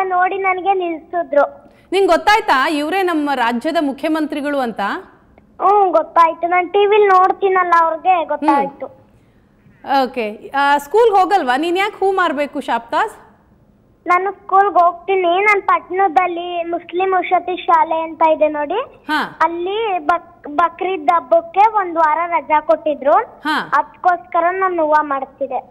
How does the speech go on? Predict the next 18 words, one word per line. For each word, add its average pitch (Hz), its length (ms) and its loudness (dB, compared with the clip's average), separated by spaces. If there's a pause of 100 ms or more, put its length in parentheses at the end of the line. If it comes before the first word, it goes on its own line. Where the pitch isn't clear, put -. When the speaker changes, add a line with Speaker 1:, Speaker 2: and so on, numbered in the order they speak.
Speaker 2:
ಅಂದ್ರೆ 320 240 0
ಈಗ 359 100 -2
ರಜದಲ್ಲಿ 277 500 0
ಇದೀಯಾ 320 220 0
ನೀನು? 240 360 -4 (460)
ಸ್ಕೂಲ್ 330 320 0
ಇಲ್ಲ? 339 180 2
Speaker 1:
ಹ್ಮ್, 208 160 0 (400)
ಒಂದ್-, - 540 -8
ಹ್ಮ್, 415 160 4
ಒಂದನೇ 339 300 0
ತಾರೀಕುವರೆಗೂ 359 580 -2
ಅಷ್ಟೇ. - 520 -6 (360)
Speaker 2:
ಒಂದನೇ 240 240 -6
ತಾರೀಕುವರೆಗೂ 262 500 -6
ರಜೆ 285 300 0
ಇದೆ 254 140 -2
ನಿಂಗೆ? 226 280 -6